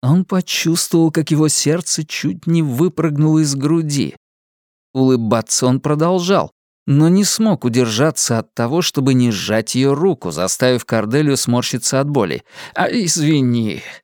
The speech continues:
просто ты меня удивила. Диаборн, о нём отзывается хорошо, но я не уверен, можно ли ему доверять».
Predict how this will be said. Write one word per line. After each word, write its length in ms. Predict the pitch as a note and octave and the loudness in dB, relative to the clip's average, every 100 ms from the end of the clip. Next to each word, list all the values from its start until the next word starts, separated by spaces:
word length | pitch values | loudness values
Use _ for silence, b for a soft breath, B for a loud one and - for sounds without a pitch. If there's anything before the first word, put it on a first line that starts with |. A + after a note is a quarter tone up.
| B B - | B B -4
просто 420 | - E4 - D#3+ | -2 -2 -2 -4
ты 200 | - E3 | 0 0
меня 320 | D#3 D#3+ E3+ | 2 2 2
удивила. 840 | F3+ F#3 G#3 A3+ B3+ B3 G#2+ A#1 - - _ B B - | 0 -2 -2 -2 -4 -2 -4 -4 -14 -18 _ B B -14
Диаборн, 1080 | - D#4 D4+ A2+ - C3 D3+ D#2 - - - - | -6 0 2 2 2 2 2 0 -6 -18 -20 -14
о 120 | - | -6
нём 220 | A2+ D3+ F3 | -2 0 -2
отзывается 680 | - F#3+ G#3+ G#3+ G#3 - | -2 0 2 0 0 -6
хорошо, 680 | A3 B3 A#3 - - D4 A3 | -6 -4 -4 -4 -2 0 2
но 160 | D3 C3+ | 2 2
я 240 | A2+ B2 | 2 2
не 160 | C3+ D#3 | 2 0
уверен, 580 | F#3+ F#3+ C4 A2+ E2+ | 0 0 0 -2 -4
можно 400 | F2 G2 A#2+ C#3+ | -4 -6 -4 -2
ли 140 | D3+ D3+ | 0 2
ему 300 | D3+ E3+ F3+ | 2 0 0
доверять». 800 | F3 F#3 A3 A#3+ G#3+ - - | -2 0 0 0 0 -2 -6